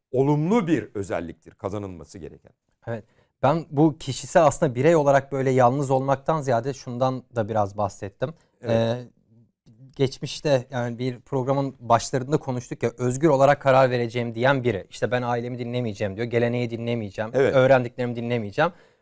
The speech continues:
Speaker 2: Bunun üzerine aslında bir toplum mühendisliği var. Mesela işte devlet ataerkil
Speaker 1: Var.
Speaker 2: dinleme, din ataerkil dinleme, ailen ataerkil dinleme. Hatta işte, e,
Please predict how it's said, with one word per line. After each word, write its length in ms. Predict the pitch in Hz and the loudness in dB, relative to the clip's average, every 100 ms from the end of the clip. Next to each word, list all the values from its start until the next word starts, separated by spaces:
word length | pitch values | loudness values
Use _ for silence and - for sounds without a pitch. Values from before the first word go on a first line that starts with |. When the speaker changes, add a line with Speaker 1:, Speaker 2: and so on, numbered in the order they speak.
| _ 123 | _ 0
Speaker 2:
Bunun 200 | 170 220 | 2 2
üzerine 380 | 180 180 175 190 | 4 6 6 4
aslında 420 | 165 - 165 139 | 0 -2 -2 -2
bir 100 | 131 | -2
toplum 360 | 143 - 143 | -2 -2 -2
mühendisliği 580 | 131 127 123 - - 123 | 2 2 0 -8 -8 0
var. 140 | 110 98 | 2 0
Mesela 420 | 120 135 123 123 | -4 -2 0 0
işte 200 | - 110 | -2 0
devlet 300 | 135 147 143 | 0 0 -6
ataerkil 380 | - 139 120 120 | 0 0 4 8
Speaker 1:
Var. 160 | 123 | 8
Speaker 2:
dinleme, 460 | 135 135 127 101 117 | 6 2 0 -2 -4
din 120 | 147 | -2
ataerkil 640 | 131 - 135 127 - 131 | -2 2 2 2 -2 -6
dinleme, 380 | 127 131 135 117 | -6 -2 -2 -2
ailen 420 | 123 127 127 143 | -2 0 0 0
ataerkil 560 | 131 123 127 123 143 123 | -2 0 -2 -2 -10 -10
dinleme. 520 | 139 147 131 123 175 - _ _ - | -6 -4 -2 -2 -4 -8 _ _ 2
Hatta 320 | 131 143 143 | 4 4 2
işte, 440 | - - 135 131 - _ _ | 2 6 6 6 2 _ _
e, 80 | - | 4